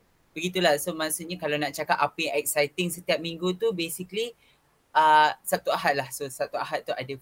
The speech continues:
free sikit, kita cubalah macam join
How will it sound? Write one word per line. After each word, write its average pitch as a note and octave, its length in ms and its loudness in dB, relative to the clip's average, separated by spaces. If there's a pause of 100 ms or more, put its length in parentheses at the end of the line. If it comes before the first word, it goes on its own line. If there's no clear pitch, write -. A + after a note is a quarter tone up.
(120)
free D3 260 -8
sikit, C#3+ 480 -8
kita - 200 -20 (100)
cubalah C3 420 -6 (140)
macam C3 300 -12
join B2+ 360 -2